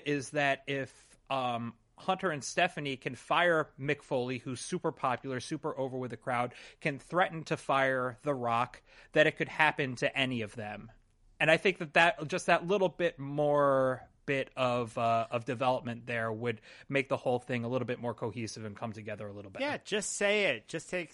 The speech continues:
Speaker 2: take two seconds to say it, you know? Instead of giving, instead of, like, basically handing the promo over to The Rock the whole way, have, like, you know, one or two guys that are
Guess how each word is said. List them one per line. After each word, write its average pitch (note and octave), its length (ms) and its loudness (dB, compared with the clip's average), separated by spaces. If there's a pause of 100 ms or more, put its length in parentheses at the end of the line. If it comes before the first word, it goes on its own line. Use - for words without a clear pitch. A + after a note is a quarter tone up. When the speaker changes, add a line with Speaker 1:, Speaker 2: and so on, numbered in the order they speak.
(160)
Speaker 2:
take F#3 300 -8
two G3+ 220 -12
seconds E3 520 -8
to C#3+ 80 -10
say C#3 320 -4
it, F#2+ 180 -12 (140)
you C3+ 140 -6
know? B2+ 320 -2 (500)
Instead G3 440 4
of G3 140 0
giving, G3 400 2
instead E3+ 300 2
of, G3 100 6
like, F#3 300 2
basically D#3 540 -2
handing D3 540 -2
the B2+ 100 -2
promo C3+ 520 -2
over A#2+ 280 -8
to - 160 -12
The A2 100 -6
Rock C3+ 400 0
the B2 120 -8
whole A#2 280 -2
way, A2 460 -2 (360)
have, F#3 340 4
like, G#3+ 440 0
you F3+ 140 -4
know, C#3+ 380 -2 (360)
one D3+ 200 -2
or F3 120 -2
two F3+ 260 -6
guys C#3+ 760 2 (460)
that C3+ 280 0
are B2+ 520 0